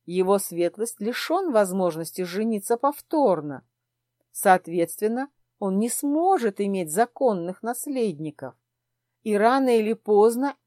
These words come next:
но церковь получит желаемое — рудники из Таркана.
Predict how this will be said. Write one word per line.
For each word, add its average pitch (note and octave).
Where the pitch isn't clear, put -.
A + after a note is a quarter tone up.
но F3
церковь F3
получит C#4+
желаемое — F3
рудники C4
из E3+
Таркана. F3+